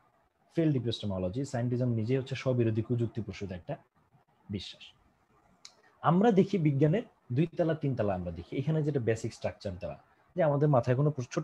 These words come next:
ছোট বাচ্চাদের যে বিজ্ঞান শেখানো হয় আর কি, যদিও সব মেথড এরকম না, মেথড ভেরি হয়, ভেরি করে। ছোট বাচ্চাদের বলে মাথায় একটা চিন্তা আসছে, ফাইন, তুমি কিছু ডেটা কালেক্ট করলা, ডেটাগুলো থেকে একটা সাধারণ ধারণা আস-, তুমি দিলা,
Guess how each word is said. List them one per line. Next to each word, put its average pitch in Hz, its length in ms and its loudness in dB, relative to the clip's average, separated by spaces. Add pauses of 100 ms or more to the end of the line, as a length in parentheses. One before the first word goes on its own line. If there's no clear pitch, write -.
ছোট 170 160 -2
বাচ্চাদের 143 400 2
যে 117 180 -2
বিজ্ঞান 113 280 -2
শেখানো 92 300 -6
হয় 87 160 -4
আর 85 40 -6
কি, - 200 -18 (100)
যদিও 147 160 0
সব 143 200 -2
মেথড 131 260 -2
এরকম 113 280 -2
না, 92 160 -6
মেথড 117 360 -4
ভেরি 104 320 -2
হয়, 98 140 -6 (220)
ভেরি 110 180 -2
করে। 92 160 -6 (680)
ছোট 202 100 4
বাচ্চাদের 185 320 6
বলে 170 180 4
মাথায় 151 260 0
একটা 139 120 -2
চিন্তা 147 300 0
আসছে, 120 280 0
ফাইন, 107 420 -4
তুমি 113 160 -6
কিছু 107 160 -8
ডেটা 113 240 0
কালেক্ট 113 380 -4
করলা, 107 200 -2 (600)
ডেটাগুলো 123 380 4
থেকে 135 220 -2
একটা 120 160 -4
সাধারণ 127 520 2
ধারণা 110 300 -2
আস-, - 340 -8
তুমি 98 160 -8
দিলা, 90 260 -8